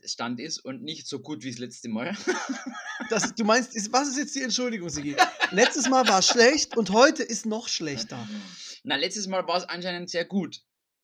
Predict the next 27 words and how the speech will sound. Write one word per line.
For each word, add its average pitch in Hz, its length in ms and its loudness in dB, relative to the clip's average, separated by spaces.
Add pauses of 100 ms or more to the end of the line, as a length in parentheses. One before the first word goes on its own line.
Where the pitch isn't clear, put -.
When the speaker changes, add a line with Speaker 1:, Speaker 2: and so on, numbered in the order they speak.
(300)
Speaker 1:
Es - 80 -20
hat, 131 120 -6
Speaker 2:
Echt? - 240 0
Speaker 1:
es - 100 -14
hat 131 100 -6
geheißen, 175 400 -4
man 156 140 -8
hat 170 160 -4
mich 156 160 -8
sehr 165 140 -4
gut 175 240 -12
gehört, 117 300 -8
ja. 110 220 -10 (580)
Speaker 2:
Das 180 120 -2
ist 185 60 -2
interessant. 220 580 0
Letztes 220 320 0
Mal 220 80 0
hast 214 160 -2
du 240 60 0
nämlich 202 260 -2
einfach 233 280 0
nur 220 180 2
mit 208 200 -2
einem 185 240 -4 (380)
iPhone-Kopfhörer 151 760 0
aufgenommen. 165 580 -6